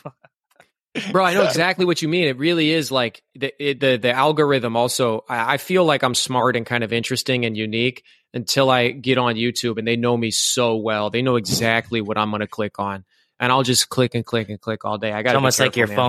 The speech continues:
Speaker 1: phone is listening to you or something
Speaker 3: Do
Speaker 1: like
Speaker 3: you
Speaker 1: that,
Speaker 2: That's exactly right.
Speaker 3: have,
Speaker 1: Huh.
Speaker 3: what did you think of The Hobbit?
Speaker 2: Um, you know, I, I didn't love it.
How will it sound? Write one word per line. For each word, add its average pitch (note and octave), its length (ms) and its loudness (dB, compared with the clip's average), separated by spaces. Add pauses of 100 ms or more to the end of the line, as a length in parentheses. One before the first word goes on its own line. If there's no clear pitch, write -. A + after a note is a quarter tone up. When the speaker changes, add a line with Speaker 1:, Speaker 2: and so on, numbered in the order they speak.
(200)
Speaker 1:
phone - 20 -4
is G2+ 180 -6
listening G#2+ 460 -4
to - 120 -14
you F2+ 80 -8
or F#2+ 100 -8
something G2 260 -4
Speaker 3:
Do - 40 2
Speaker 1:
like B2+ 100 4
Speaker 3:
you D3+ 100 4
Speaker 1:
that, D3+ 80 2
Speaker 2:
That's C3 140 2
exactly B2+ 260 -4
right. A#2+ 260 -2 (340)
Speaker 3:
have, D3 160 0
Speaker 1:
Huh. B2 120 -6
Speaker 3:
what C#3 160 0
did G3+ 100 0
you F#3 120 0
think E3 120 0
of C#3 60 2
The B2+ 60 2
Hobbit? G2 400 -2 (1200)
Speaker 2:
Um, A3+ 240 2 (100)
you G#3 120 2
know, A#3 280 2 (340)
I, F3+ 360 2
I D#3+ 100 2
didn't E3+ 200 2
love C3 260 2
it. - 160 -2